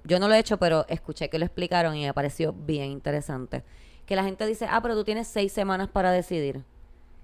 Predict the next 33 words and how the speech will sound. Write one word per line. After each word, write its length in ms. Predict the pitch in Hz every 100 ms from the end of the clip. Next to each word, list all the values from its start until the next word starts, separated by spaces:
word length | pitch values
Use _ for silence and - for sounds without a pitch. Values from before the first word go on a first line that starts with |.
| -
Tienes 260 | 180 175 -
seis 220 | 165 156
semanas 360 | 185 202 262
para 220 | - 202 170
tomar 220 | 165 151
la 100 | 170
decisión 380 | 196 226 254 262
si 120 | 208
quieres 260 | 165 156 165
tener 220 | 196 202
ese 200 | 220 185
bebé 220 | 170 156
o 80 | 185
no. 160 | 165 147 - -
Seis 200 | - 165
semanas 280 | 208 247 226
es 60 | 202
suficiente". 600 | 214 202 175 160 143 135 - - - - - -
La 100 | 190
mayoría 340 | 202 202 196 202
de 40 |
las 80 | 233
mujeres 420 | 247 262 247 220 202
no 140 | 190
se 120 | 226
enteran 720 | 220 - - 196 208 156 165 -
que 100 | 190
están 340 | - 170 165
encinta, 800 | 196 220 - 214 226 - 143 147 - - - - - - - -
embarazada, 540 | 170 170 175 226 247
hasta 500 | - 202 - 175 165 -
mucho 340 | 202 196 247
después. 580 | 254 - 185 196 220